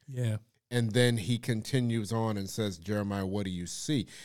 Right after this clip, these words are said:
Speaker 2: And so over the years, I've come, 'cause I've seen it happen with me, I've experienced it on a personal level, that one of the first things that God does when he calls prophets to the office, right, governmental,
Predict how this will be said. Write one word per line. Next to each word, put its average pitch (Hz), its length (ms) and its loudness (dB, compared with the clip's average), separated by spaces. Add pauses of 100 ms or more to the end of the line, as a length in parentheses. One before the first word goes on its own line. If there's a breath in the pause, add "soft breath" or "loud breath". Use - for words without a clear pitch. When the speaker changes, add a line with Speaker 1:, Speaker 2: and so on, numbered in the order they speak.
(180 loud breath)
Speaker 2:
And 110 160 0
so 120 260 2
over 139 240 4
the 113 140 2
years, 127 480 4
I've 113 220 -4
come, 131 320 0
'cause 107 260 -8
I've 104 160 0
seen 147 320 0
it 120 80 0
happen 117 440 -2
with 101 180 -6
me, 117 260 0
I've 95 160 -4
experienced 127 640 -2
it 107 120 -2
on 101 180 -2
a 87 40 -6
personal 123 520 -6
level, 87 340 -6 (440 soft breath)
that 107 180 2
one 123 220 0
of 117 80 2
the 117 80 0
first 120 320 -2
things 110 180 0
that 101 140 -4
God 98 400 -4
does 127 340 2
when 101 200 -4
he 98 200 -4
calls 104 680 -2 (380 soft breath)
prophets - 920 2 (560)
to 120 100 0
the 101 200 0 (100)
office, 123 800 2 (1000)
right, 101 360 -2
governmental, 117 840 2